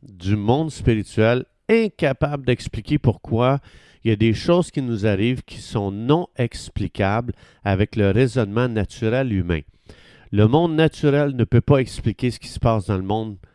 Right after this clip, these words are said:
euh, surnaturel. Donc, on est beaucoup plus influencé par le monde spirituel qu'on peut le penser, l'imaginer. On est beaucoup plus affecté qu'on peut même le penser. Comme par exemple, je fais juste prendre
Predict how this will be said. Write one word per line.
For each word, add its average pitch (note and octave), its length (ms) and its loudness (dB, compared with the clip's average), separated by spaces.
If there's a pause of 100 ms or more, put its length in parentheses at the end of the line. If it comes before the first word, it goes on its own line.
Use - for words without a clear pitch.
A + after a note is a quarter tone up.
(200)
euh, F#2 140 0
surnaturel. F#2+ 880 -2 (1300)
Donc, D3 260 6
on C#3 140 2
est C3+ 100 2
beaucoup D3 380 4
plus D#3 340 0
influencé A#2+ 600 -2
par A2+ 180 2
le G#2 100 0
monde B2+ 200 0
spirituel C3 500 -2
qu'on G#2 220 -4
peut - 180 2
le A2 160 0
penser, B2+ 540 -2
l'imaginer. A2+ 800 -4 (320)
On A2 160 0
est A2+ 80 4
beaucoup C#3 400 2
plus D#3 340 -2
affecté B2+ 520 -2
qu'on G2+ 320 -8
peut C#3 180 6
même A#2+ 320 0 (400)
le G#2 140 4
penser. A2 440 0
Comme F#2+ 220 -4
par G2+ 160 2
exemple, A#2 380 -4
je - 100 -14
fais G#2 140 0
juste A2 220 -6
prendre A#2+ 300 0